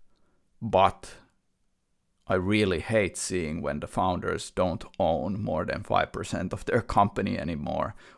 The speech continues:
when they're doing an exit, uh, later in their career. Uh, it's, it's just like, were, were all of those funding rounds really necessary? Like, if not,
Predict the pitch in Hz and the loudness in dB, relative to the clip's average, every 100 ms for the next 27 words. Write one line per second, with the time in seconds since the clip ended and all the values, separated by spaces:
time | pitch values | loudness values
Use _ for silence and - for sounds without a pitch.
0 | - - - 67 67 117 113 82 98 - | -4 -2 0 0 0 -2 -4 -2 -4 -2
1 | 82 - - - - - _ - 87 67 | -2 -2 -10 -10 -14 -20 _ -8 -4 -2
2 | 67 87 80 76 67 73 76 73 104 - | -2 0 0 0 -2 0 0 0 -4 -10
3 | - - 52 - - - - _ _ _ | -6 -4 -2 -4 -6 -14 -20 _ _ _
4 | - - 67 - _ _ _ _ _ _ | -4 -2 -2 -6 _ _ _ _ _ _
5 | _ _ _ _ _ - 101 - - - | _ _ _ _ _ -8 -6 -4 -8 -10
6 | _ - 95 - 107 - - 98 80 - | _ -8 -6 2 2 2 2 4 4 0
7 | - _ - 113 123 127 131 135 131 - | -20 _ -8 4 6 6 8 10 10 10
8 | 127 156 127 - 113 107 - 95 104 98 | 6 6 2 0 0 0 0 2 4 4
9 | 80 78 - _ - 92 67 60 - 90 | 0 -4 -10 _ 2 4 4 0 -2 0
10 | 85 60 76 92 123 131 127 127 123 123 | 0 -2 -2 -4 -4 0 2 2 2 -2
11 | - _ _ _ _ _ - 92 87 117 | -10 _ _ _ _ _ -4 -2 -2 0
12 | 110 - 92 104 - | 0 2 2 2 0